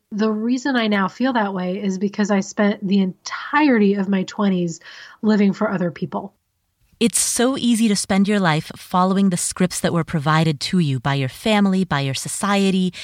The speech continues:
Speaker 2: by social pressures and expectations. Unfortunately, a lot of parents, in a misguided attempt to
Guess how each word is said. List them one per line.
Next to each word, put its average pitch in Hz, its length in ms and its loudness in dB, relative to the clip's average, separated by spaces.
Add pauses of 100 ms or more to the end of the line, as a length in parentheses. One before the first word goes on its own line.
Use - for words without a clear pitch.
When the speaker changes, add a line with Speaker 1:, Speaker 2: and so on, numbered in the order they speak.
(220)
Speaker 2:
by 208 120 -4
social 302 460 0
pressures 262 460 0
and 165 80 2
expectations. - 920 0 (760)
Unfortunately, 269 920 2
a 202 80 0
lot 240 260 0
of - 140 -8
parents, 175 600 0 (440)
in 269 140 2
a 262 80 2
misguided 247 880 2
attempt - 760 -2
to 190 520 2